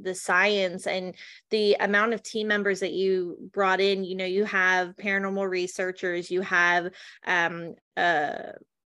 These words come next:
I wanna say Elizabeth was an electrical engineer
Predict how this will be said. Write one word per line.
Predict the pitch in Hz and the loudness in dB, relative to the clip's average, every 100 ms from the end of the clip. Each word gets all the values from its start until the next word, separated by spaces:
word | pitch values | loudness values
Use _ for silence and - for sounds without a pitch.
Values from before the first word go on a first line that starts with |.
| _ _ _ _ _ _ | _ _ _ _ _ _
I | 214 | -2
wanna | 214 220 | -2 2
say | 214 | 4
Elizabeth | 190 208 226 254 240 214 | 4 4 2 2 0 0
was | 208 196 | -2 -4
an | 190 | -4
electrical | 180 180 180 185 185 - - 247 - 311 302 | -4 -2 0 0 -2 -6 -10 -10 -6 -4 -2
engineer | 311 311 330 349 370 392 | -4 -6 -10 -8 -8 -10